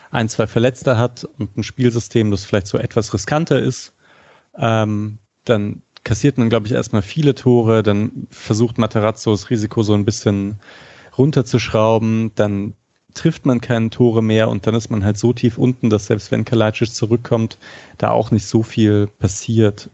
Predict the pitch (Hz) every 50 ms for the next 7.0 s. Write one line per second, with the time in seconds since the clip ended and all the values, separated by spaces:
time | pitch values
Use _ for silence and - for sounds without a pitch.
0 | _ - - 101 98 95 98 95 95 95 95 95 98 - _ _ _ _ _ _
1 | - - - - - - - - - - _ _ _ _ _ _ _ _ _ -
2 | 110 101 98 101 101 104 104 101 - _ _ _ _ _ _ _ _ _ _ _
3 | _ - - 101 - - - 113 110 113 117 117 113 113 120 120 - _ _ _
4 | _ _ _ _ _ _ _ _ _ _ _ _ _ _ - - - - 101 101
5 | 104 104 101 101 117 - - - 123 131 151 - 180 139 139 160 147 - 156 170
6 | 160 - - 117 104 - - 110 - - - - 104 98 98 98 98 101 104 113